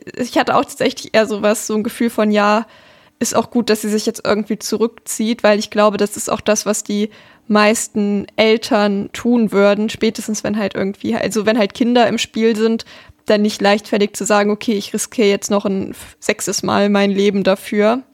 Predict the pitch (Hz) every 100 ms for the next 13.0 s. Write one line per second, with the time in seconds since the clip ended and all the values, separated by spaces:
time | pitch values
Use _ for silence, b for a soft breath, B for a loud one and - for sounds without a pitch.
0 | _ B B B B B B B B _
1 | - - 226 226 - 202 214 220 - 214
2 | 208 202 - - 196 202 208 - 208 -
3 | 214 233 269 214 190 233 - - 202 214
4 | - 208 214 - 202 214 196 208 214 b
5 | b - 208 202 - 202 196 202 202 202
6 | 208 - 269 190 220 214 214 208 - 208
7 | 214 220 - 202 196 - - 226 202 208
8 | - 202 196 190 196 202 - 202 196 214
9 | 214 196 190 - - - 220 214 214 B
10 | - 247 220 202 190 - - 208 202 190
11 | - - - 208 196 226 - 208 208 202
12 | - - - 202 220 208 196 208 214